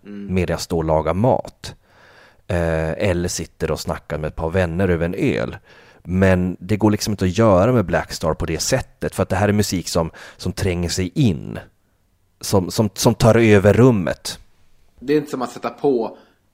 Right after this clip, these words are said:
Speaker 1: Tillbaka till framtiden, utan det är mer som att sätta på, liksom, ja, men nittonhundra, eller du vet, en sån här film som kräver sin... sin, sin uppmärksamhet och sin tid lite.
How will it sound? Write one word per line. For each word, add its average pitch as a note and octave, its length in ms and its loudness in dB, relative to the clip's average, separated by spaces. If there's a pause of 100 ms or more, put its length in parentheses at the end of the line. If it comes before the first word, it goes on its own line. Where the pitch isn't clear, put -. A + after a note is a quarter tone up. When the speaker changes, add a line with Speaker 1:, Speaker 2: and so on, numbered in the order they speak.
(100)
Speaker 1:
Tillbaka A2+ 460 -4
till - 180 -16
framtiden, A#2+ 600 -6
utan G#2+ 160 -8
det A2+ 60 -8
är A2 40 -10
mer G#2+ 160 -10
som - 140 -16
att F#2+ 60 -16
sätta G2+ 200 -12
på, F2+ 420 -8 (640)
liksom, F2+ 420 -16
ja, A2+ 100 -12
men C3+ 160 -6
nittonhundra, A2+ 640 -8
eller A2 100 -4
du A2 60 -4
vet, G2 140 -8
en G2+ 80 -12
sån G2+ 120 -14
här - 60 -14
film G2 160 -12
som G2 100 -16
kräver F#2+ 320 -10
sin... F#2+ 300 -14 (180)
sin, F#2 440 -16 (420)
sin G#2+ 180 -14
uppmärksamhet A2 640 -10
och G2 380 -10
sin G2 180 -18
tid C3+ 320 -10
lite. E2 300 -14